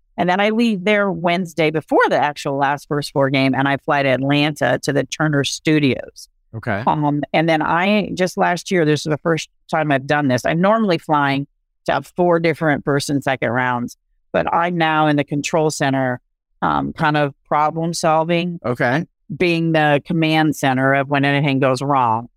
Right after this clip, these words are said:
Speaker 1: So I'm there with Chris Rastetter, um, our, our, our coordinator officials, and with Turner and C B S and other staff members, um, to,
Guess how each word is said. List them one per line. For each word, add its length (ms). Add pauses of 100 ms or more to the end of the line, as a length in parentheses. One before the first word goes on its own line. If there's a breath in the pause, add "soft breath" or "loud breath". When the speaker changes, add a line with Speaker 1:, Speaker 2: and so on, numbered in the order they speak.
(260)
Speaker 1:
So 380
I'm 260
there 320
with 260
Chris 360 (100)
Rastetter, 800
um, 300
our, 480
our, 380
our 280 (120)
coordinator 460
officials, 600
and 140
with 140
Turner 360
and 120
C 160
B 140
S 280 (340)
and 120
other 160
staff 380
members, 560
um, 420 (460)
to, 260